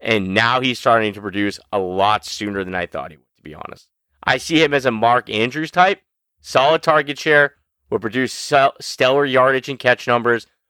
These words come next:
but his attractiveness as a potential red zone monster gives him, like, that weekly winner upside. Like, he's the guy who can win you a matchup coming out of that tight end spot. So I was trying to trade for Freiermuth all day with J-Pow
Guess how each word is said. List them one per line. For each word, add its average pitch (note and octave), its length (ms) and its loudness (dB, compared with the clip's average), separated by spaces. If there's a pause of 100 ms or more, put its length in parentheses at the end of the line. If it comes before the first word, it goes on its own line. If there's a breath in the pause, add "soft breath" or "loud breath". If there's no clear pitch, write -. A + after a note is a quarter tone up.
but A#2+ 100 2
his G#2 80 -4
attractiveness C3 600 -2
as A2+ 60 -16
a G#2+ 40 -16
potential A#2+ 560 -2
red A2+ 240 0
zone A#2 240 2
monster A#2 680 0 (440)
gives D#3 220 4
him, C#3+ 180 -2
like, B2+ 240 2
that B2+ 200 0
weekly C3+ 640 -2
winner B2 440 2
upside. F2 520 -2 (220)
Like, - 160 -2
he's D#3+ 160 -2
the E3 100 -2
guy C#3+ 300 0
who C#3 80 -2
can G#2 260 -6
win A#2+ 240 2
you C3 160 0
a A2+ 60 2
matchup G#2+ 460 0
coming G2 260 -6
out G2 100 -2
of F2 80 -8
that E2+ 160 -2
tight F2 240 -2
end D#2 140 -6
spot. - 360 -14 (420)
So - 260 0 (240)
I F#3 320 0
was F3+ 220 -4
trying D#3+ 500 -2
to F3 80 -6
trade C3 440 -2
for A#2 140 -14
Freiermuth A2 640 -2 (400)
all E3 280 2
day C#3 340 0
with A#2+ 160 -8
J-Pow F#2+ 580 -4